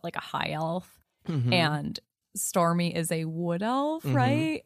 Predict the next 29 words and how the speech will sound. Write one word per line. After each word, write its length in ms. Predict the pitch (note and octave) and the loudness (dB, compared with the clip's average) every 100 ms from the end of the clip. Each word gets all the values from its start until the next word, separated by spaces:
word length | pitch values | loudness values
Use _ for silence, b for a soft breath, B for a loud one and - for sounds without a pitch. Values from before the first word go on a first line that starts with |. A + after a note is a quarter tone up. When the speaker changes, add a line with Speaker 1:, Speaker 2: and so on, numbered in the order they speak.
| - | 2
Speaker 1:
And 160 | G#3+ | 4
Speaker 2:
Yeah. 120 | A#3 | 6
Speaker 1:
elves, 480 | A#3 C4+ A3+ G#3+ G#3+ | 6 6 6 2 0
we 140 | A3 A3+ | 0 2
didn't 280 | A#3+ A3 G3+ | 2 2 2
know, 320 | G3+ F3 - - | 0 -2 -6 -6
they're 160 | F3 | -4
low 220 | E3 D#3 F#3 | -4 -2 -2
races. 760 | G#3+ - - - - C3 F3 - | -4 -8 -12 -10 -4 0 0 0
Speaker 2:
<laughs> 180 | D3+ E3+ | -4 -2
They 140 | D3+ - | -4 0
have 160 | D3 | 2
Speaker 1:
And 120 | G#3 G#3 | 4 6
Speaker 2:
that 40 | |
Speaker 1:
I 120 | G#3 | 4
think 100 | G3 | 2
Speaker 2:
streak, 520 | - G#3+ C3+ A#2 B2 - | 0 2 2 2 -2 -8
yeah. 240 | G#2+ G#3 | -6 0
Speaker 1:
Zabbis 1000 | - G3 F#3+ F#3 F#3 F3 F3 - - - _ _ _ _ _ _ | 4 6 6 6 4 0 0 -2 -4 -10 _ _ _ _ _ _
is 760 | B2+ F3+ F3+ F3 E3+ F3+ F#3 - _ - | -4 -2 0 0 0 -2 -2 -4 _ -6
very 400 | F#3+ F3+ E3+ F3+ | 4 6 6 4
aware 380 | E3 D#3+ D#3 D#3+ | 2 0 0 -2
of 100 | D3 | 0
the 160 | E3 | -2
fact 500 | F3 E3+ - - - _ | 0 -2 -4 -8 -20 _
that 320 | G3 F3 - - _ _ | -2 -2 -2 -12 _ _
he's 380 | _ G3 D#3 | _ -4 -4
a 120 | D3+ D#3 | -4 -6
moon 300 | - - | -8 -10